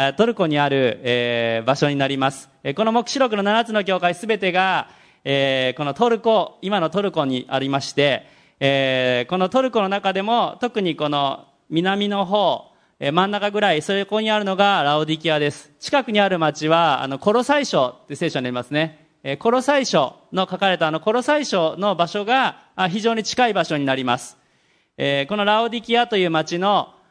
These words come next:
えー、隣町が、一つがコロサイ、もう一つが、えー、ちょうどですね、えーと、コロサイ書の四章に書かれているんですけども、ヒエラポリスという町が、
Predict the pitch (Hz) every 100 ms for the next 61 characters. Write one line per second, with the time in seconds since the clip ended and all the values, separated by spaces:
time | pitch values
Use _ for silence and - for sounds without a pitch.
0 | _ _ 151 147 147 143 220 226 254 240
1 | 214 196 208 170 139 - 233 196 165 165
2 | 170 165 156 127 - _ _ _ - 190
3 | 190 214 196 180 196 202 - - _ _
4 | 143 143 139 131 127 123 120 120 117 110
5 | - 196 175 156 147 131 - - 127 123
6 | 120 123 120 120 120 - 226 247 277 226
7 | 185 277 349 294 196 165 160 165 151 135
8 | 127 123 135 139 190 151 143 - 220 247
9 | 262 262 285 247 - 269 208 170 160 135
10 | 139 - 190 165 147 117